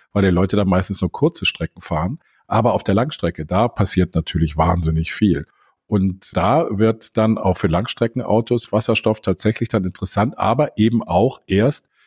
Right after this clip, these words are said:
wenn er dann auch grün produziert werden kann. Und da ist es richtig, da gibt's im Moment noch Hürden,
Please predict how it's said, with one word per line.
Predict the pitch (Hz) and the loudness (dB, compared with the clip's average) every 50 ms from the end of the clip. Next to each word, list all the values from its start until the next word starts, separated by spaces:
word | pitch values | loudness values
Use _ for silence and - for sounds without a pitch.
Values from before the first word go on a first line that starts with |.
| _ _ - | _ _ -10
wenn | - 87 90 101 113 131 | -6 0 0 2 2 2
er | - 113 113 | 2 0 0
dann | 107 113 110 117 117 | 2 2 0 0 0
auch | - - 113 101 - | 0 0 -2 -2 -2
grün | - 95 98 101 120 131 | 0 2 4 4 4 2
produziert | - - 104 90 92 87 - - - 107 107 - - 98 | 0 -2 0 0 0 -4 -4 -2 0 0 0 -2 -4 -2
werden | 90 92 95 95 87 90 85 | 0 2 2 2 0 -2 -4
kann. | - - - 113 101 85 | -4 -4 -2 -2 -2 -2
Und | - 90 - - | -6 -8 -2 0
da | 92 98 101 104 | 2 2 2 2
ist | 101 - - 104 95 - | 0 -2 -6 -8 -8 -6
es | 90 85 - 90 | -6 -6 0 0
richtig, | 104 101 - 104 101 - | 0 0 0 -2 -4 -2
da | - 92 85 | -2 -4 -2
gibt's | 80 92 87 - - | -2 -4 -8 -8 -8
im | - 92 | -6 -4
Moment | 87 85 85 85 - - | -2 -2 -2 -4 -4 -2
noch | 90 87 85 - - - - - - - _ _ | -2 -2 -2 -4 -10 -20 -20 -20 -20 -20 _ _
Hürden, | - - 113 113 123 127 120 113 113 117 113 | -2 0 2 2 2 2 2 2 0 0 -2